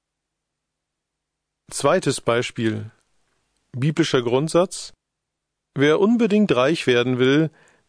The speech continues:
wird sich in einem Netz von Versuchungen verfangen und allen möglichen unsinnigen und schädlichen Wünschen erliegen, die einen Menschen zugrunde richten und ins Verderben stürzen. Denn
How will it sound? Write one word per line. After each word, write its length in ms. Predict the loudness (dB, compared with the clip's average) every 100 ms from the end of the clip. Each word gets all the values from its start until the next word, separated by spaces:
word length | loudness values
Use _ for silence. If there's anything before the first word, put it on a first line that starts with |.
| _
wird 260 | 0 0 0
sich 240 | -6 0
in 120 | 0
einem 340 | 2 0 0 0
Netz 280 | 0 -4
von 200 | -4 -2
Versuchungen 680 | 0 -2 0 -2 -2 -2 -2
verfangen 680 | -2 -4 -2 -2 -2 -2 -4 -6 _
und 320 | -2 -2 -2 0
allen 400 | 2 4 4 4
möglichen 540 | 2 0 -2 0 0
unsinnigen 880 | 0 2 4 2 2 0 2 0 0
und 160 | 0
schädlichen 680 | 0 -2 -2 -2 -2 0 2
Wünschen 400 | 2 0 -2 -2
erliegen, 540 | 0 0 -2 0 -2 -2 -14 -20 _ _
die 100 | 0
einen 240 | 0 0 0
Menschen 400 | 2 0 0 -2
zugrunde 600 | -2 -4 0 0 0 0
richten 340 | 0 -4 -4
und 100 | -2
ins 180 | -2 -4
Verderben 480 | -2 -2 -2 -4 -8
stürzen. 600 | -10 -12 -10 -12 -12 -14 _ _ _ _ _ _ _ 0
Denn 340 | 0 0 -4